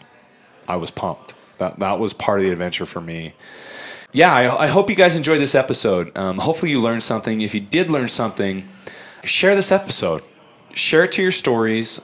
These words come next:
Uh, share with a friend. You can listen to this on Spotify, iTunes. You can also navigate to our website under the podcast navigation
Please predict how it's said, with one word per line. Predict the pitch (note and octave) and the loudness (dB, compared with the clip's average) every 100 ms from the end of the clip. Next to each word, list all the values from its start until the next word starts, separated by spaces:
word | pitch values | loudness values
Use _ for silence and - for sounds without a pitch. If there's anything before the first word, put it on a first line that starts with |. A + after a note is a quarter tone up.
| - | -8
Uh, | - G#2 G#2 G#2 G2+ | -6 -4 -2 -4 -2
share | - B2 | 2 2
with | C3 | 2
a | C#3 | -2
friend. | - A2 G#2+ A2 - - - - | -2 -2 -2 -6 -12 -20 -20 -10
You | - | -8
can | G2+ G#2+ | -4 -2
listen | A2+ - A2 | 0 0 -2
to | |
this | G#2 G2 | -2 -2
on | |
Spotify, | F#2 - C3 C3+ - C3+ B2+ B2+ - - _ - - | -6 -4 -2 0 2 4 2 -2 -8 -20 _ -12 -2
iTunes. | A#2+ A#2+ - A#2+ A#2 A2+ - _ _ _ _ _ _ _ _ _ - - | -2 0 -2 -2 -2 -6 -10 _ _ _ _ _ _ _ _ _ -20 -12
You | |
can | G2+ G2 | -4 0
also | G#2 - F2+ E2 - | 0 0 -4 -8 -12
navigate | - F#2+ F#2 F#2+ | -6 -4 -2 -2
to | - E2+ | -2 -2
our | |
website | E2 A2 - A2 G2+ G2 - - - - - | 2 2 2 2 2 0 -6 -20 -20 -20 -10
under | G2+ F#2 | -6 -6
the | - | -4
podcast | - G#2 F#2+ G#2 F#2 F#2+ | 2 2 2 -2 -2 -4
navigation | F#2 F2 F#2+ F#2+ G#2 F#2+ F#2+ | -4 -2 -2 -2 -4 -6 -10